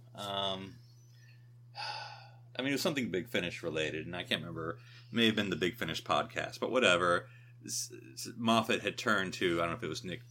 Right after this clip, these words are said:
Briggs or someone, and just said, "You know, there's times I always leave stuff for y'all." You know, but what's going on, and so you could fill in. And so, again, with Matt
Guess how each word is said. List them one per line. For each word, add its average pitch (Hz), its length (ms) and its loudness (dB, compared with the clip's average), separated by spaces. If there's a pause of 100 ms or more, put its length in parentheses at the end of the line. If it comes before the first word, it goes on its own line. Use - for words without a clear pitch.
Briggs 82 400 -6
or 85 80 -4
someone, 82 440 -2
and 78 100 -8
just 80 180 -6
said, 80 300 -2 (560)
"You 107 80 -2
know, 101 80 0
there's 95 160 0
times 104 340 2
I 92 60 4
always 82 260 2
leave 80 220 -4
stuff - 280 -8
for 73 120 -10
y'all." 73 340 -14 (920)
You 95 100 0
know, 71 320 -4
but 80 220 -6
what's - 260 -2
going 104 320 4
on, 95 320 6
and 90 140 -2
so 101 140 2
you 95 120 -2
could 90 300 0 (160)
fill 98 300 4
in. 95 400 -2 (300)
And 123 160 2
so, 135 220 10
again, 156 300 6
with 123 120 2
Matt 135 720 2